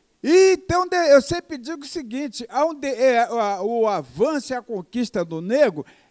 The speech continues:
é um determina-, é determinismo histórico. É um determinismo histórico. Então, hoje, o que que acontece? Eu tenho minha filha,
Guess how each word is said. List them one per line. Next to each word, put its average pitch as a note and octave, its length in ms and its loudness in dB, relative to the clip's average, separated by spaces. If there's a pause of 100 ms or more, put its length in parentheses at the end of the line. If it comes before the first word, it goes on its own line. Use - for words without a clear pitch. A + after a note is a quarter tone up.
(120)
é E4+ 240 8
um E4+ 100 2
determina-, B3 920 0
é G3+ 100 -2
determinismo G#3+ 800 0
histórico. C4+ 800 -2 (1300)
É B3 120 4
um F#4 80 6
determinismo A3 640 -2
histórico. C#3 640 -8 (960)
Então, E4 460 4
hoje, E4 260 6
o - 40 -20
que D#4+ 120 -6
que D4 80 -4
acontece? C4 640 -2
Eu C4+ 80 -4
tenho B3 360 -6
minha B3+ 200 -4
filha, D4+ 640 -8